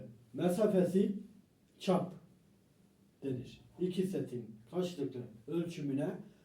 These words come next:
yani arasındaki boşluğa çap denir. Bir diğer adı da kalibredir arkadaşlar. Şimdi, e, silahımız, yani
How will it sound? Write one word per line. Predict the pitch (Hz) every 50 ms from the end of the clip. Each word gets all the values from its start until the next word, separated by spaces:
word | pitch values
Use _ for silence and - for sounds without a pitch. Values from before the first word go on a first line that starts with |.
| _ _ _ _ _ _ 120
yani | 120 120 123 123 123
arasındaki | - 151 165 165 165 - 165 147 - - 139 127
boşluğa | 139 151 165 - - - 156 156 175 220 - - - -
çap | - - 185 175 175 175 - -
denir. | 147 143 - 214 - - - -
Bir | 170 180 151
diğer | 170 165 151 147
adı | 147 143 156
da | 202 220 - -
kalibredir | - 156 156 160 156 143 147 - 113 113 117
arkadaşlar. | 117 120 - 117 117 - - - 95 92 - - - _ _ _ _ _ - - - - - _ _ _ _
Şimdi, | - - 247 247 208 156 - - - - - - - _ _ _ _ _ _ _ _ _ _ _ _ - - - _ _ _ _ _ 143
e, | 143 143 143 147 147 143 147 147 147 143 143 139 -
silahımız, | - 180 190 214 240 247 233 214 220 240 233 - - - - - - _ _ _ _ - - _ _ _ _ _ -
yani | 143 151 156 165 165 170 165 165 165 165